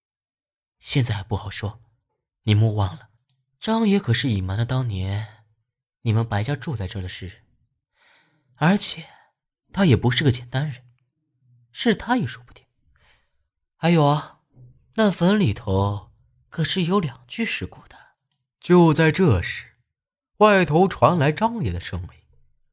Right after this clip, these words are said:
让我们跟着他们去祭拜河神。“小心点儿。”苏丹臣低声说了一句，就出去了。咱们几个依旧是用八子里之前的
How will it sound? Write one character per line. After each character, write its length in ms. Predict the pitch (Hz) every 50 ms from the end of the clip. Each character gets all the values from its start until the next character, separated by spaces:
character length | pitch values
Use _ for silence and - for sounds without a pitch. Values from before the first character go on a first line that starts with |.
| _ _ _
让 260 | _ 139 160 160 147
我 60 | 131
们 160 | 127 135 143 127
跟 200 | 165 165 156 143
着 100 | 117 101
他 300 | - - 143 143 139 127
们 320 | 101 90 82 85 85 - - _ _ _
去 240 | - - 104 92
祭 300 | 98 - - 104 92 90
拜 200 | 87 - 87 85
河 240 | 82 - 92 87 92
神。 360 | - - 85 82 92 113 123 - - _ _ _ _ _ _ _ _ _ _ _ _ _ _ _ _ _ _ _ _ _ _ _ _
“小 220 | _ - - 107 98
心 180 | - - 107
点 140 | 107 - -
儿。” 80 | - - _ _ _ _ _ _ _ _ _ _ - - - _ _ _ _ _ _ _ _ _ _ -
苏 220 | - 117 117 120
丹 200 | 107 113 113 113
臣 240 | - - 101 104 104
低 160 | 107 113 110
声 180 | 104 117 110 107
说 240 | - - 120 131 131
了 80 | 92
一 160 | - - -
句， 160 | - - - _ _ _ _ _ _ _ _ _ _
就 160 | - 107 92
出 320 | 90 - - - 143 151 147
去 160 | 151 - -
了。 80 | - _ _ _ _ _ _ _ _ _ _ _ _ _ _ _ _ _ _ _ _ _ _ _ _
咱 220 | - 131 170 202
们 160 | 208 220 208
几 200 | 175 131 120 117
个 120 | 120 143 143
依 240 | 151 165 196 208 196
旧 220 | - 160 120 101
是 160 | - - 107
用 160 | 101 92 90
八 220 | 90 117 113 113 120
子 100 | - 95
里 100 | 87 87
之 200 | - - 110 101
前 280 | - - 92 90 98
的 240 | 98 95 90 87 90